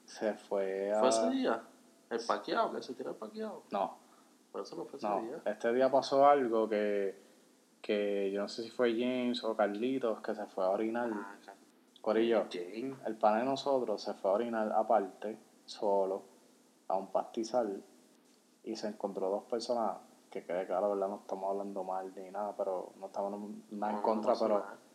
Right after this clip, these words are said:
Speaker 1: se encontró dos personas, sí, que se encontró dos hom-, no, no,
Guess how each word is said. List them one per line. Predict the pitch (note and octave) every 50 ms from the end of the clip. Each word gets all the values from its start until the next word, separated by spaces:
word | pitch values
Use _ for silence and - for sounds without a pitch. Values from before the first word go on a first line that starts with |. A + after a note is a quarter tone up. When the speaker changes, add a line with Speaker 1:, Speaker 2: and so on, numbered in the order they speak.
| - -
Speaker 1:
se | - B2+
encontró | A#2 G#2+ A#2+ A2 A2 A2+
dos | A2 A#2+ A#2+
personas, | A#2+ C3+ B2 - C3 B2+ B2+ B2+ B2 A#2+ A#2+ A#2 - - -
sí, | - - - A2 G#2+ A2+ A#2+ A#2+ A#2+ A#2+ - - - - - - - _ - - - - - -
que | - G2+
se | G#2+
encontró | A2 G#2+ G#2+ G2+ G2+ G#2+
dos | G#2 G#2+
hom-, | G#2+ A2+ A#2+ B2+ B2 - -
no, | G#2+ G2+ G2+ G#2 A2+ A#2 A#2 A#2+
no, | A#2 A2+ A2+ A#2 A2+ A2+ A2 A2+